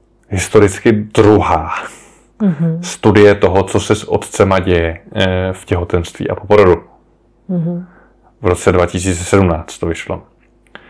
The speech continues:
Speaker 1: Studie probíhala v letech dva tisíce jedenáct až dva tisíce čtrnáct na mužích, které se podařilo rekrutovat přes služby pro matky. Otcové vyplňovali dotazník dv-,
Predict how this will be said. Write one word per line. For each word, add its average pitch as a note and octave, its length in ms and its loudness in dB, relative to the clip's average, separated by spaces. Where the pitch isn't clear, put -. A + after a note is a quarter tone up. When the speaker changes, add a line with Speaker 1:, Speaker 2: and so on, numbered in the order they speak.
Speaker 1:
Studie C#3+ 300 4
probíhala G#2+ 420 4
v - 20 4
letech F#2 220 0
dva G2 160 0
tisíce A#2 400 -2
jedenáct F#2 480 2
až F#2+ 140 -4
dva F#2 100 2
tisíce - 260 -6
čtrnáct A2+ 720 2
na G2 100 2
mužích, A2 400 2
které A#2 220 6
se A#2 160 0
podařilo A2+ 720 4
rekrutovat G#2 880 4
přes - 260 -2
služby A#2+ 440 4
pro A2+ 180 4
matky. A2+ 400 0
Otcové C3 420 4
vyplňovali B2 480 4
dotazník A2 480 2
dv-, F#2 180 -6